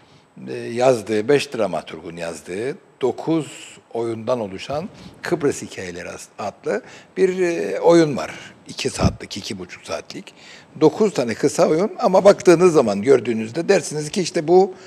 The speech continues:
Speaker 2: Kıbrıs'tır dersiniz. Hiç şimdiye kadar
Speaker 1: Tiyatro oyunu.
Speaker 2: Tiyatro oyunu, tiyatro
Speaker 1: Kaç perde?
Speaker 2: eseri. E,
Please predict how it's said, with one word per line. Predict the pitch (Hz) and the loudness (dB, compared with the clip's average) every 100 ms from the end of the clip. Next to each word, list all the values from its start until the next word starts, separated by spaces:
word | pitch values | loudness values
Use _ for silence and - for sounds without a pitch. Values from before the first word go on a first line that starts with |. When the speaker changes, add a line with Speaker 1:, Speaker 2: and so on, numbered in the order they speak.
| - | -10
Speaker 2:
Kıbrıs'tır | - 156 147 127 - 92 - | 4 4 4 0 -2 -8 -6
dersiniz. | 82 - 80 76 - - _ _ _ - - | -8 -8 -14 -14 -16 -18 _ _ _ -20 -18
Hiç | - | -4
şimdiye | - 123 110 110 | -4 -2 -2 0
kadar | 123 | 2
Speaker 1:
Tiyatro | 131 175 - 117 | 6 6 4 -2
oyunu. | 98 92 | -2 0
Speaker 2:
Tiyatro | 127 135 - 82 | 6 6 6 -2
oyunu, | 73 - - | -6 -12 -10
tiyatro | - 117 175 | 2 4 6
Speaker 1:
Kaç | 185 | 4
perde? | 165 131 165 | 2 4 0
Speaker 2:
eseri. | 247 131 - - - - - - - - - | -2 -6 -8 -16 -20 -20 -18 -18 -18 -10 4
E, | 156 165 165 196 | 8 8 6 0